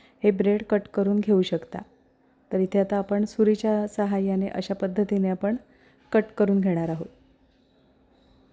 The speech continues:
तर इथे आता ब्रेड कट करून झालेले आहेत. ब्रेड कट करून झाल्यानंतर असे मोकळे करून घ्यायचे.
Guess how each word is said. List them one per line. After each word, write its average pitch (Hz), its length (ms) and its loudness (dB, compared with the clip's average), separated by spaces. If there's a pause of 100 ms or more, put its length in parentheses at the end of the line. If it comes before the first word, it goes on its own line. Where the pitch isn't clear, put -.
(320)
तर 202 60 2
इथे 196 240 0
आता 202 120 0
ब्रेड 202 300 0
कट 208 200 0 (100)
करून 226 240 4
झालेले 208 360 0
आहेत. 208 300 -2 (2250)
ब्रेड 233 220 6
कट 240 220 -2
करून 226 280 0
झाल्यानंतर 208 420 0
असे 190 200 -2
मोकळे 196 360 0
करून 214 280 0
घ्यायचे. 202 540 -2